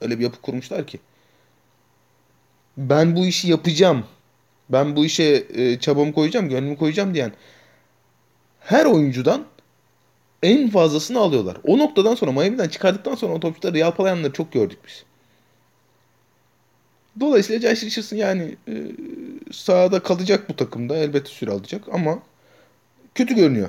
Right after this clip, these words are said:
Yani geçen sene de kötü görünüyordu, bu sene de kötü görünüyor. Belki toparlar, bilmiyorum. Çok önemli değil. Al Horford işte, e, yani o Kemba işinden kurtulmak için Al Horford'u aldılar. Abi şimdi Brad Stevens'ın sisteminde şey çok önemliydi. Tepeye bir,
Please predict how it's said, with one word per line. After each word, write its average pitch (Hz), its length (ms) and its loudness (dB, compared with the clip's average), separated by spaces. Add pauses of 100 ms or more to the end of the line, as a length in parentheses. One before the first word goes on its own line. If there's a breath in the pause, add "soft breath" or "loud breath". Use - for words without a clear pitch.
(160)
Yani 101 200 -10
geçen 151 200 -4
sene 147 160 -2
de 117 60 -2
kötü 131 220 -6
görünüyordu, 170 260 -2
bu 180 40 -4
sene 117 200 -4
de 98 60 -10
kötü - 200 -20
görünüyor. - 260 -10
Belki 156 180 -4
toparlar, 190 380 -2
bilmiyorum. 156 260 -6
Çok 208 120 -8
önemli 180 220 -6
değil. 175 120 -8 (540 loud breath)
Al 247 220 4
Horford 247 400 2 (120)
işte, 175 440 -4 (140)
e, 147 80 -8 (840)
yani 123 340 -8 (100)
o 135 140 -2
Kemba 165 260 0
işinden 170 260 -2
kurtulmak 175 400 -6
için 156 280 -8
Al 147 160 2
Horford'u 151 340 -2
aldılar. 143 260 -4
Abi 196 200 2
şimdi 143 280 -4 (1200 soft breath)
Brad 175 100 4
Stevens'ın 220 420 2
sisteminde 196 480 0
şey 208 200 2
çok 196 180 0
önemliydi. 120 540 0
Tepeye 165 520 2
bir, 180 420 0